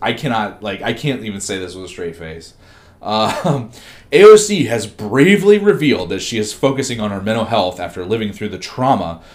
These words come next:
of the January sixth insurrection at the U S Capitol building. A O C's admission that she is doing therapy to help her pro-, her process the incident is powerful because it shows that even one of the country's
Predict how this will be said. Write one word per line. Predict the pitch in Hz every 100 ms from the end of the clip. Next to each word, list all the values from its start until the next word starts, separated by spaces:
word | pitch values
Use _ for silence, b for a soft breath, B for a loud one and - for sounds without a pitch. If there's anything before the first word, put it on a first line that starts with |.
| b
of | 92
the | 95
January | 90 123 120 107
sixth | - 120 107 -
insurrection | 131 - 113 113 110 104 92 92
at | 98
the | 101
U | 104
S | 98
Capitol | - 101 92 90
building. | 85 73 69 80 - b b b b
A | 127
O | 147
C's | 175 160
admission | 139 156 170 139
that | 120
she | 113 123 113
is | 85 - -
doing | 170 180 185 165
therapy | 147 139 143 117 - 95 87 - b b
to | - 107
help | 127 127
her |
pro-, | 113 123 113 117
her | - 127 117
process | 135 123 131 117
the | 110
incident | 117 113 113 104
is | 98 -
powerful | - 165 190 147 - 90
because | 85 110 104
it |
shows | - 143 135
that | 117 113
even | 151 175 165 117
one | 135 175
of |
the | 151 -
country's | 156 147 143